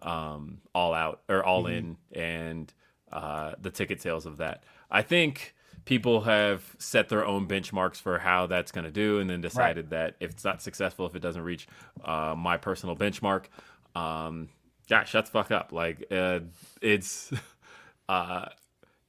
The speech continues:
Speaker 1: anything, like, right now, the pre-sale signups have already eclipsed A E W's biggest show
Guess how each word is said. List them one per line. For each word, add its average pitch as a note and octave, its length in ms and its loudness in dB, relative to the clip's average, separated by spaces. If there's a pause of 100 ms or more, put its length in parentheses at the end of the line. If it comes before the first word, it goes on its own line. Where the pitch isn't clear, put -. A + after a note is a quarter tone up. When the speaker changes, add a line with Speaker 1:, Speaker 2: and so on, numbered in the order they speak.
Speaker 1:
anything, D#3+ 560 6
like, A2 220 6
right C#3 260 8
now, A2 320 4
the F2+ 120 -4
pre-sale D#3 500 4
signups F#2+ 520 0
have G2+ 140 0
already G#2+ 540 4
eclipsed G#2 420 -2
A - 80 -2
E G2 140 2
W's F#2 320 -2
biggest E2+ 300 -4
show - 280 -8